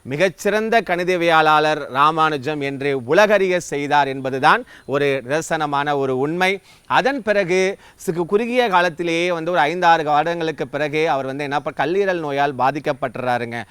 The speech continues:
அதன் பிறகு இந்தியா வராரு. அதன் பிறகு ஆயிரத்தி தொள்ளாயிரத்தி இருபதாம் ஆண்டுல காச நோயால் பாதிக்கப்பட்டு ராமானுஜம் அவர்கள்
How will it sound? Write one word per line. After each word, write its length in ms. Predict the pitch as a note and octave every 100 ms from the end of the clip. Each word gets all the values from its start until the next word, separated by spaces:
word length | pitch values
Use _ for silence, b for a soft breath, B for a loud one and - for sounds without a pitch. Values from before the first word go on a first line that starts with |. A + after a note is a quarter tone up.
| B B
அதன் 300 | C3+ G#3 F#3
பிறகு 260 | F3+ E3
இந்தியா 420 | D#3 D3+ E3 D3+ C#3
வராரு. 440 | C3+ C#3 C#3 C#3+ - b -
அதன் 320 | C#3+ A3+ G#3+
பிறகு 540 | F#3 E3 D#3 E3 E3+
ஆயிரத்தி 560 | - C#3 D#3 D#3 D#3 C#3
தொள்ளாயிரத்தி 40 |
இருபதாம் 400 | C#3+ E3 D#3+ D#3
ஆண்டுல 240 | C#3+ C#3 C#3
காச 320 | C3 D3+ D#3+
நோயால் 400 | C#3+ C3+ C#3 C3
பாதிக்கப்பட்டு 720 | B2 C3+ C3 A#2+ B2+ G#2+ F3+
ராமானுஜம் 540 | C3 C3 C#3 C3+ C3
அவர்கள் 380 | A#2+ A#2+ D3 A3+